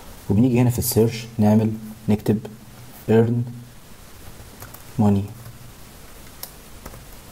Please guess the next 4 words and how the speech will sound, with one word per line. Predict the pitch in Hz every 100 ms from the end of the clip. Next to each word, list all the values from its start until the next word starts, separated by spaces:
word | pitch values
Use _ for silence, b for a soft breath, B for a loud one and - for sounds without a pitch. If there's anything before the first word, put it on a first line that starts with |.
| - - - - - - - - - -
from | 98 95 98 - - - - - - - - -
your | 82 - - - - - - - - - -
content | 117 120 123 117 120 -
on | 101